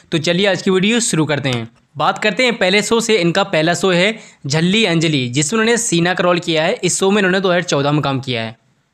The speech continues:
अगला टीवी शो है, ये है आशिकी, जिसमें उन्होंने संजना का रोल किया है।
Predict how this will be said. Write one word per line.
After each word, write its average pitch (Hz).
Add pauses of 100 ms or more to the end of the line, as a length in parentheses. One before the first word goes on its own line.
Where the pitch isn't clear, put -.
(120)
अगला 180
टीवी 233
शो 233
है, 226
ये 190
है 214
आशिकी, 180
जिसमें 175
उन्होंने 190
संजना 165
का 180
रोल 175
किया 170
है। 190